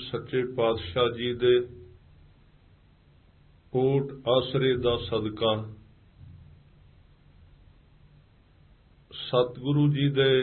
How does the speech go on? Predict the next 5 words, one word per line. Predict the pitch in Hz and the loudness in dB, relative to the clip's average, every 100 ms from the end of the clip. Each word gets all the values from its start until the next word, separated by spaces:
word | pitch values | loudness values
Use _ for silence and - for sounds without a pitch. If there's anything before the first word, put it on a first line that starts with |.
| 127 - - - - - - - - - - - - _ _ - _ _ - | 0 -12 -20 -20 -20 -20 -20 -20 -20 -20 -20 -20 -20 _ _ -20 _ _ -2
ਪਾਵਨ | 120 120 127 139 143 127 | 4 4 4 2 0 -4
ਅਸਥਾਨ | 120 - 120 113 120 120 120 - - - - - - - - - - - - - - - - - - - - _ - - | -6 -6 -4 0 0 -2 -6 -14 -20 -20 -20 -16 -12 -12 -14 -18 -20 -20 -20 -20 -20 -20 -20 -20 -20 -20 -20 _ -20 -18
ਸੋ | - 127 139 143 | -4 2 2 2
ਘਰ | 147 120 117 | 2 2 2
ਵਿਖੇ | 120 120 123 113 | 0 0 0 0